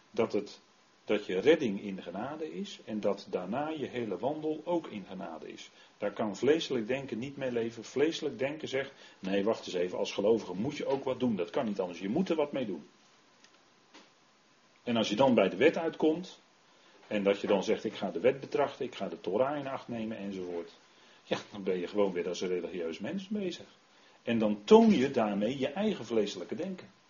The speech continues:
Dat komt dan naar buiten toe in zo'n houding. En in de dingen die je zegt.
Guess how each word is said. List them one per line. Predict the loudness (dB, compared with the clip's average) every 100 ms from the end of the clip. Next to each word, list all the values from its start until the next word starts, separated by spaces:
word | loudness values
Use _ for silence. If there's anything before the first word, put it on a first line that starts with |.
| _ _ _ _ _ _
Dat | 2 4
komt | -2 0
dan | 0
naar | 0
buiten | 0 0 0
toe | -4 -2 -2
in | -2
zo'n | -2 0
houding. | -2 -4 -6 -14 _ _ _ _ _ _ _ _
En | 0 2
in | 2
de | 0
dingen | -2 -2
die | -6
je | -6
zegt. | -4 -6